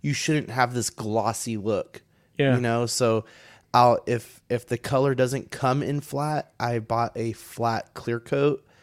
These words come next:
Speaker 1: and, uh, I just mask it with that, so.
Speaker 2: Yeah. They definitely look way better if you're gonna get into, like, all the painting and stuff. They
Speaker 1: Yeah.
Speaker 2: can look really good. Uh, I just,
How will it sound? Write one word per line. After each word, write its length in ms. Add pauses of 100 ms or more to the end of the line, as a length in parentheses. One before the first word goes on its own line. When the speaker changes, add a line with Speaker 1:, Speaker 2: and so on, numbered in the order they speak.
(420)
Speaker 1:
and, 380
uh, 240 (320)
I 80
just 180
mask 380
it 120
with 180
that, 300
so. 320 (1300)
Speaker 2:
Yeah. 220 (460)
They 100
definitely 400
look 200
way 140
better 500
if 220
you're 120
gonna 240
get 160
into, 380
like, 280
all 100
the 80
painting 400
and 100
stuff. 360 (240)
They 240
Speaker 1:
Yeah. 60
Speaker 2:
can 120
look 220
really 260
good. 280 (680)
Uh, 300
I 160
just, 400